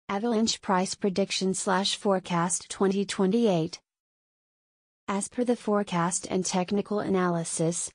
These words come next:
in twenty twenty-eight the price of Avalanche is expected to reach at a minimum price value of one thousand three hundred thirty-seven dollars and fifty-one cents.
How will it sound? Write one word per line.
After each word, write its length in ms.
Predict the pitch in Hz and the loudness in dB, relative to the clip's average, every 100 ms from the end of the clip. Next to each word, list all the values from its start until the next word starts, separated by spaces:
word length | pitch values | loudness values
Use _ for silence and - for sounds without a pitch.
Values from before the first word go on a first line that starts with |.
| _ | _
in 160 | - 196 | 0 0
twenty 340 | 196 220 214 | 2 0 2
twenty-eight 680 | 240 - 220 226 208 165 170 | 2 2 2 4 4 2 0
the 80 | 190 | -4
price 320 | - 190 196 | 0 0 0
of 100 | 214 | 0
Avalanche 480 | 190 190 185 170 - - | 0 0 2 0 0 -4
is 160 | 185 | -2
expected 560 | 185 - 185 180 208 180 | -4 -2 -2 0 -2 -2
to 160 | 214 | 0
reach 280 | 196 180 190 - | 2 2 0 -2
at 140 | 185 | -2
a 40 | 180 | 2
minimum 460 | 180 185 202 202 | 4 4 2 0
price 320 | 196 190 196 | 0 0 0
value 420 | - 196 185 175 180 | 0 0 2 2 0
of 220 | 185 170 | -2 0
one 240 | 180 196 | 0 0
thousand 440 | 202 185 185 190 190 | 2 0 2 2 0
three 320 | - 190 208 | 0 0 2
hundred 380 | 208 190 202 - | 2 0 0 0
thirty-seven 640 | 185 180 196 - 185 185 | 0 2 0 0 2 2
dollars 420 | 180 170 170 175 | 2 2 0 -4
and 200 | - 180 | -2 -2
fifty-one 640 | - 190 175 180 175 175 175 | 0 -2 0 0 2 4 2
cents. 540 | - 175 151 - - | 0 0 -2 -6 -12